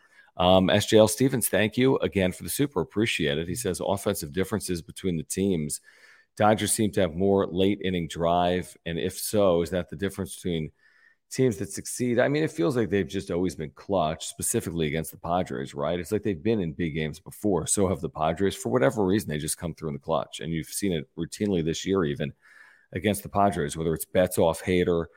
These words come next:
whether it was the circumstance there with two outs and two strikes against Suarez in the eighth inning that led to five runs scoring. I mean, this is nowhere near the Dodger team from last year, um, Steve and Amy,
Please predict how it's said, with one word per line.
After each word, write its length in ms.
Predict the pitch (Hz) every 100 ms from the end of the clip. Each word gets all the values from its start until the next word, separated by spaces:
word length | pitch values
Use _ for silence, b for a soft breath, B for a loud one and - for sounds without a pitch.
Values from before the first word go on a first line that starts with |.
| b b b
whether 380 | 101 95 92 82
it 160 | 85 85
was 180 | 85
the 80 | -
circumstance 580 | - 98 95 - 92 -
there 280 | 90 90 85
with 160 | 78 - _
two 180 | - 104
outs 200 | 87 87
and 80 | 82
two 180 | - 87
strikes 400 | - 87 85 87
against 220 | 82 -
Suarez 480 | 87 87 87 78 -
in 180 | - 85
the 120 | 82
eighth 220 | 82 -
inning 360 | 82 85 82 - b b b -
that 140 | 87
led 240 | 85 90 -
to 60 |
five 360 | - 82 82 85
runs 220 | 80 73
scoring. 540 | - 82 78 80 82
I 40 | 85
mean, 160 | 101
this 180 | 117 131
is 100 | 104
nowhere 260 | 104 92 73
near 280 | 69 71 87
the 100 | 98
Dodger 320 | 101 101 107
team 220 | - 104
from 160 | 101 101
last 320 | 95 95 95
year, 280 | 95 107 - b b b b b
um, 580 | 92 92 92 90 87 82 - _ _ _ _ _ _ - -
Steve 320 | - 107 104
and 80 | 98
Amy, 300 | 98 110 117